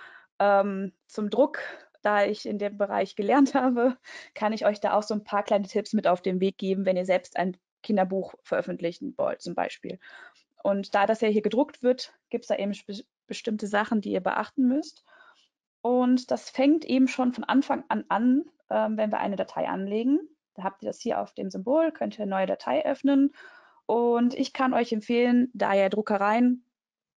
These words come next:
in, äh, Zentimeter und Millimeter Größen arbeiten, das hier auch umzustellen auf Millimeter. Und die Druckerei hat mir da, ähm, Vorgaben geschickt,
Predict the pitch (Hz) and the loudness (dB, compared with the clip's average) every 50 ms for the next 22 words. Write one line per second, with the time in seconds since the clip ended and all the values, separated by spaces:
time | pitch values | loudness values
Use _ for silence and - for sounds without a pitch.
0 | _ _ _ - _ - 202 208 208 208 208 202 202 196 - 190 190 190 - 240 | _ _ _ -18 _ -4 0 0 2 2 2 0 0 0 2 2 0 2 2 2
1 | 247 262 262 285 240 233 226 220 233 208 - 196 190 190 247 262 277 254 262 262 | 4 4 4 4 4 4 2 2 2 2 2 2 2 2 4 4 4 4 4 2
2 | 269 262 254 - - 240 247 254 - 247 247 - 220 226 220 226 226 220 220 220 | 2 -2 -2 2 2 2 2 4 2 0 0 0 -2 0 2 2 2 0 0 -2
3 | 220 226 226 226 _ - - - - _ _ - 208 214 - - 208 - 185 - | -4 -4 -4 -6 _ -18 -20 -20 -20 _ _ -6 -6 -6 -2 -4 -2 -2 -2 -2
4 | - 269 359 349 - 320 285 - - 247 233 233 240 240 247 - 190 - 220 226 | 0 0 0 0 -2 -6 -6 -2 0 0 2 2 2 0 0 -2 -2 -2 0 2
5 | 240 269 262 269 269 269 - 277 294 311 370 403 _ _ _ _ _ _ _ _ | 4 4 6 6 4 4 2 0 0 0 0 -2 _ _ _ _ _ _ _ _
6 | _ _ _ - 220 233 240 247 247 240 233 233 254 247 254 214 214 226 254 254 | _ _ _ 0 0 2 2 2 0 0 0 0 0 0 0 2 2 2 2 4
7 | 226 226 233 - 240 226 220 202 208 202 202 208 214 208 202 - - - 196 196 | 2 0 0 0 -4 -4 -2 0 0 2 2 4 2 2 2 0 0 2 2 2
8 | 190 196 190 - - 302 320 294 294 277 269 269 269 262 269 262 - - 269 262 | 2 0 -2 -2 0 0 2 2 2 2 2 2 2 0 0 -4 -2 -4 -6 -6
9 | - - - - - | -6 -14 -20 -20 -20